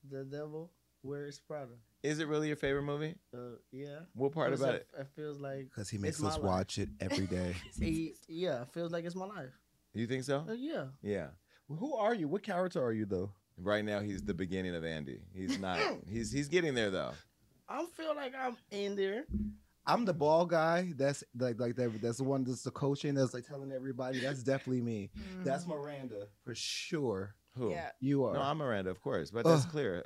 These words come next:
Speaker 2: Hello. But the thing about, anyway, we're switching gears now. We were talking about Miss Dion. You see how they overshadow a Black woman by uplifting a white woman just that fast? I had nothing to do with that. But look,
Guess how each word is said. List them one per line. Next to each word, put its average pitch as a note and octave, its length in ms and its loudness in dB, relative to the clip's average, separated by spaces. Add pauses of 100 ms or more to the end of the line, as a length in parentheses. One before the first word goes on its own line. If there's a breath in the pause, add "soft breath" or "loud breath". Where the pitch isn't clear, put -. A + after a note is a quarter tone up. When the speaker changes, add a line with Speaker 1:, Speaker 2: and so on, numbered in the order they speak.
Speaker 2:
Hello. A#2+ 280 2 (280 loud breath)
But G#2+ 180 2
the D3+ 60 -2
thing F#3 220 4
about, D3 340 6
anyway, C#3 300 4
we're A#2 140 2
switching C#3 340 0
gears B2 240 4
now. G2+ 120 2
We G2+ 100 2
were B2 140 4
talking A2 280 0
about G2 180 0
Miss F#2+ 160 -2
Dion. F#2+ 300 0 (260 loud breath)
You D3 140 -2
see F#3 180 0
how E3 240 4
they C3+ 160 4
overshadow A#2+ 600 4
a G2+ 40 2
Black G2+ 300 4
woman A2 320 -2
by G2 140 2
uplifting G#2 540 -2
a F2+ 60 -2
white F2+ 220 2
woman G2 320 -4
just F#2 180 -6
that F2 180 -2
fast? F#2+ 460 -4
I G#2 80 -4
had G#2 140 -2
nothing E2+ 160 -6
to D#2+ 60 -6
do D#2+ 120 -6
with D2+ 140 -8
that. C#2 200 -8 (300 loud breath)
But C#3+ 140 0
look, C#3 240 4